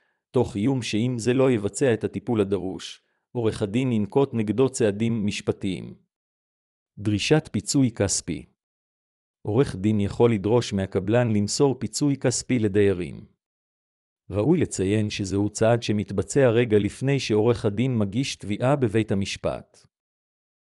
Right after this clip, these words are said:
במרבית המקרים, הקבלנים פונים אל עורך דין מקרקעין בחיפה שיצר עמם קשר ומבקשים להגיע לפשרה בנוגע לפיצוי. הגשת תביעה בבית המשפט. לצערנו,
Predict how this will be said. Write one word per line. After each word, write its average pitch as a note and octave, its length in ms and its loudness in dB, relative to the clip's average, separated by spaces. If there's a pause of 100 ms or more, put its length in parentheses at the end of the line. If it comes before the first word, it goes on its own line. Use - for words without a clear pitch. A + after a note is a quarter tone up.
(140)
במרבית G#2 540 0
המקרים, G2+ 580 -2 (400)
הקבלנים G#2+ 560 0
פונים B2 340 0
אל A2+ 80 2
עורך A2 300 2
דין A#2 200 0
מקרקעין A2 580 0
בחיפה A#2 480 0
שיצר C3 420 0
עמם B2 380 0
קשר C3+ 360 0 (120)
ומבקשים A#2 640 -2
להגיע G#2 360 2
לפשרה G#2+ 540 0
בנוגע A2 440 2
לפיצוי. F2+ 640 -4 (1040)
הגשת A2 440 0
תביעה A#2 540 0
בבית G#2 340 2
המשפט. - 720 -4 (960)
לצערנו, F#2 800 -2